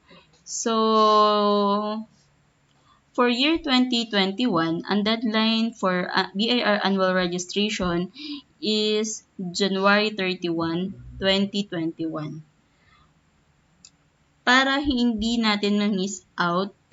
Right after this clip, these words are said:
yung mga kailangan natin i-fill up dun sa payment form, ang kailangan natin gawin is sundan natin yung, um, numbering na kailangan mo i-fill out dito sa B I R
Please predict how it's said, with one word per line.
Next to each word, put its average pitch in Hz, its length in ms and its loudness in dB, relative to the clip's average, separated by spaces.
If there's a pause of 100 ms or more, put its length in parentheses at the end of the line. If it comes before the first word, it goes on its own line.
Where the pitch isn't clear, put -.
(300)
yung 175 960 0 (200)
mga 196 340 2
kailangan 196 480 2
natin 185 300 0
i-fill 190 480 -4
up 185 320 -2 (180)
dun 196 240 0
sa 208 140 -4
payment 175 560 -2
form, 160 400 -4 (420)
ang 202 80 -6
kailangan 214 400 0
natin 202 320 0
gawin 226 380 0
is - 180 -6
sundan 254 320 4
natin 196 400 0
yung, 240 380 -2 (420)
um, 202 240 2
numbering 208 800 0
na 196 160 0
kailangan 196 480 2
mo 196 80 -2
i-fill - 320 -6
out 175 320 -2 (160)
dito 175 300 -4
sa 175 160 -6
B 165 180 -2
I 160 140 -4
R 156 260 -6